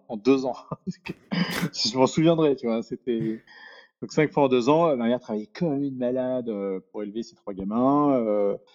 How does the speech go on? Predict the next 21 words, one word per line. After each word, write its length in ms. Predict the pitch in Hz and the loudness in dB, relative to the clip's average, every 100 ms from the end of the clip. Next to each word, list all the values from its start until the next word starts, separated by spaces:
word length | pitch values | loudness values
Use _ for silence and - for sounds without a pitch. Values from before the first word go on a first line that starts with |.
| - _ - | -20 _ -12
et 140 | 110 | -10
en, 100 | 104 _ - | -10 _ -4
et 140 | 131 | -2
en 80 | 107 | -2
plus, 240 | - 147 | 0 0
tu, 160 | - - | -2 -16
tu... 140 | - _ - | -20 _ -4
Donc 160 | 123 - | -2 2
elle 120 | 131 | 2
travaillait 260 | - 135 127 | 6 4 4
beaucoup, 440 | 131 - 190 214 _ _ - | 2 2 2 0 _ _ -6
du 60 | 147 | -2
coup, 120 | 185 | 2
il 60 | 175 | 4
fallait 160 | 147 | 4
une 80 | 131 | 4
nounou 160 | 139 143 | 0 -2
pour 160 | 143 | -6
s'occuper 320 | - - - | -14 -10 -4
de 40 | 127 | -2
nous. 400 | 143 165 196 | 0 0 -2